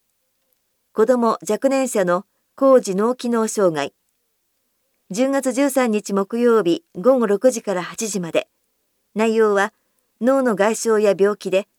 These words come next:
高次脳機能障害となった子どもへの支援のあり方。講師は、早稲田大学教育総合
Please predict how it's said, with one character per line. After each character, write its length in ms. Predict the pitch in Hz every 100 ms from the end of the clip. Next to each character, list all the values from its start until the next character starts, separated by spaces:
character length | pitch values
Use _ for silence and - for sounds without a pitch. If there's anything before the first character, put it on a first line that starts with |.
| _ _ _
高 260 | - 254 226
次 220 | 170 151
脳 200 | 202 254
機 120 | 254
能 160 | 254 254
障 260 | 269 269
害 160 | 240 208
と 100 | 196
な 100 | 214
っ 60 | -
た 180 | 196
子 100 | 190
ど 80 | 190
も 180 | 208 214
へ 120 | 196
の 180 | 170 - -
支 240 | - 233
援 160 | 240 190
の 80 |
あ 40 | 160
り 120 | 170
方。 260 | 170 - - _ _ _ _ _ _ _ _ _
講 160 | 247 247
師 160 | - 180
は、 200 | 170 - _ _ _
早 200 | 208 247
稲 20 |
田 120 | 269 262
大 200 | 262 220
学 420 | 196 - 180 - _ _
教 240 | - 226
育 480 | 247 220 - 196 - _
総 300 | - 240 262
合 400 | 240 226 220 -